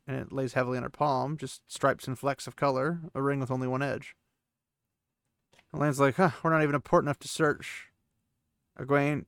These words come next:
"Are you certain that Rand is coming here? I'd much rather free myself than wait for the chance of him, but if there's anyone who could defeat Leandrin and the rest of them, it's gotta be him. The Dragon Reborn is meant to wield Kalendor, and he must be able to defeat them."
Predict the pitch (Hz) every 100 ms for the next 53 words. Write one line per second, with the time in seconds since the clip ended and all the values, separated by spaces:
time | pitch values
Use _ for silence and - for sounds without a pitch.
0 | - 143 170 - 151 147 120 139 139 131
1 | 147 139 135 143 139 139 151 151 147 143
2 | 131 - _ - 156 139 127 143 131 131
3 | 135 - 127 127 131 127 127 131 127 127
4 | 120 123 143 143 131 127 - 139 143 131
5 | 147 139 120 127 156 120 120 - - -
6 | - 185 208 107 78 160 127 110 143 147
7 | 165 143 147 175 151 139 170 - 139 175
8 | 175 123 127 120 123 147 151 147 147 180
9 | - 135 143 135 185 117 -